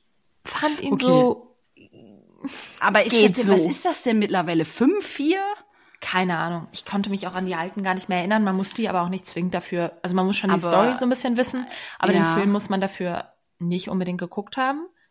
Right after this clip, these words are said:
Speaker 1: Meiner
Speaker 2: Aber
Speaker 1: Meinung
Speaker 2: Jennifer
Speaker 1: nach.
Speaker 2: Lawrence ist immer noch am Start?
Speaker 1: Nee.
Speaker 2: Ach, die ist auch, ach so,
Speaker 1: Die hat
Speaker 2: also
Speaker 1: aber, glaub ich,
Speaker 2: kommt
Speaker 1: die
Speaker 2: neue
Speaker 1: war
Speaker 2: Besetzung.
Speaker 1: irgendwie im, im Producing mit drin.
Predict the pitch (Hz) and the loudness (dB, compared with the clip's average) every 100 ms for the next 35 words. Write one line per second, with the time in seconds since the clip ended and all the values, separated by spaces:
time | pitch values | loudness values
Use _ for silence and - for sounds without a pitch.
0 | _ _ 196 196 185 180 208 233 233 185 | _ _ 0 2 2 2 0 2 2 2
1 | 180 226 262 262 233 196 190 165 156 151 | 2 2 0 0 -4 -2 2 2 0 -2
2 | 147 - 151 214 - _ _ 220 214 - | -4 -2 -2 -4 -10 _ _ -6 -6 -8
3 | - - - 262 254 - - - - 277 | -10 -10 -8 -8 -8 -10 -10 -10 -10 -4
4 | 247 254 294 277 254 269 233 247 247 247 | 2 4 6 6 4 4 2 6 8 8
5 | 240 233 233 240 233 233 - 226 226 220 | 6 0 0 0 0 -2 0 2 2 0
6 | 220 226 214 226 247 208 196 185 190 180 | -4 -4 -6 -4 -4 -4 -4 -6 -6 -6
7 | 185 | -6